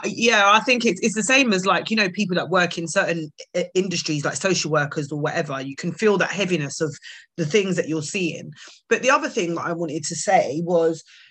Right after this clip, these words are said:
it's funny, well, not funny, but that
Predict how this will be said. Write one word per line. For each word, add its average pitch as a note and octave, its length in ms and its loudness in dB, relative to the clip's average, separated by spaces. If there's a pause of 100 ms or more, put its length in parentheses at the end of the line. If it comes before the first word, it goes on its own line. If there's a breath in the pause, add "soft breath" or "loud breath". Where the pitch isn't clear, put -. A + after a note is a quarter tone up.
(460 loud breath)
it's B3 260 -2
funny, F3+ 640 -2
well, F3+ 140 -2
not F#3+ 160 -2
funny, D3+ 480 -4 (240 loud breath)
but F#3 380 0 (160)
that F#3 320 2